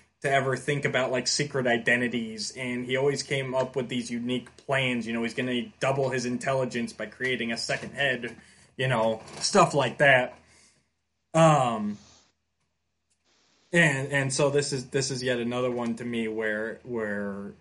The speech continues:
it's like, okay, that, that's a pretty neat, that's a pretty neat plan, knowing how they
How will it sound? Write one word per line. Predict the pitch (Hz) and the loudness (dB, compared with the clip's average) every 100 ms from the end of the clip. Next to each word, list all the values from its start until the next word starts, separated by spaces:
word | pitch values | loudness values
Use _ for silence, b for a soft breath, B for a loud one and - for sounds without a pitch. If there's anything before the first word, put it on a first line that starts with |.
| _ | _
it's | - - | -12 -8
like, | 113 127 | -6 -6
okay, | 127 120 | -6 -4
that, | 127 151 | -4 -4
that's | 180 185 | -4 -4
a | |
pretty | 170 170 143 | -4 -2 -2
neat, | 127 123 123 - | -2 -4 -6 -6
that's | 185 185 | -2 -2
a | |
pretty | - 269 233 | 0 0 4
neat | 180 160 | 4 2
plan, | - 165 117 101 104 | 0 2 2 -2 -2
knowing | 139 151 151 143 | 2 4 4 0
how | 131 139 | 0 0
they | 131 127 123 | 0 -2 -4